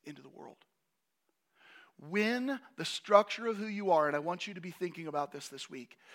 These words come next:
when the structure of who you are, the personality of who you are, the character of who you are, the uniqueness of you, when it is run in a healthy fashion through the filter of the image of God,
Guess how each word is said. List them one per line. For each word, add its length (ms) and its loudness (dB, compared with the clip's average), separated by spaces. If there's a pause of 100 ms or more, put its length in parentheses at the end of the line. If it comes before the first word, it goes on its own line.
(180)
when 160 -2
the 80 -8
structure 720 -4
of 140 -8
who 180 -10
you 300 -10
are, 340 -6 (760)
the 100 -14
personality 840 -2
of 80 -12
who 100 -14
you 220 -18
are, 140 -14
the 80 -18
character 580 -4
of 100 -16
who 180 -16
you 120 -12
are, 100 -14 (100)
the 100 -6
uniqueness 1000 -6
of 180 0
you, 380 -12 (300)
when 260 -8
it 220 -4
is 200 -4
run 540 0 (200)
in 120 -2
a 40 -4
healthy 480 -4
fashion 480 0 (1300)
through 160 -6
the 100 -12
filter 600 -4
of 160 0
the 100 -2
image 240 -4
of 100 -8
God, 140 -8